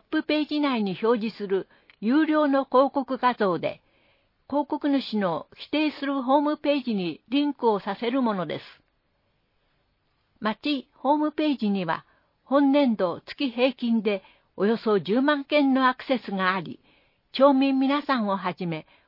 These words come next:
多くの方が閲覧しています。掲載期間、四月一日金曜日から、令和五年三月三十一日金曜日まで、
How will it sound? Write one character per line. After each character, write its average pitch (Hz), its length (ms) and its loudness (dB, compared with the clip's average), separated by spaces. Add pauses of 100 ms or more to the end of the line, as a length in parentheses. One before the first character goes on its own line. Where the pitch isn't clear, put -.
(120)
多 311 160 2
く - 160 -2
の 233 140 4
方 220 260 0
が 196 300 -2
閲 240 240 -4
覧 226 220 0
し - 120 -18
て 185 120 2
い 175 100 0
ま 151 140 -2
す。 - 40 -14 (2250)
掲 285 300 0
載 254 260 -2
期 - 160 -20
間、 180 280 0 (520)
四 - 180 -10
月 294 280 -2
一 277 280 -2
日 254 300 -4
金 262 300 2
曜 269 200 2
日 190 120 -4
か 175 180 -6
ら、 143 180 -8 (440)
令 285 260 2
和 220 160 2
五 185 140 -4
年 180 340 -4 (180)
三 311 240 2
月 233 280 -4
三 277 320 0
十 208 220 0
一 180 220 -4
日 226 300 0
金 262 280 2
曜 277 220 4
日 190 140 -4
ま 165 180 -4
で、 139 220 -6